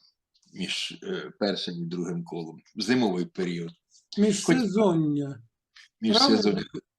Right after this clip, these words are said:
Speaker 1: Да, хотілося, щоб все-таки Олександр Шовковський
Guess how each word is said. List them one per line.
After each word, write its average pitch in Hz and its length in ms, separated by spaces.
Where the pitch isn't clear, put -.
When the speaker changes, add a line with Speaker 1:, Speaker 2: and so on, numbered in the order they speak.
Speaker 1:
Да, 101 220
хотілося, 127 640
щоб 92 220
все-таки 98 480
Олександр 95 460
Шовковський 90 760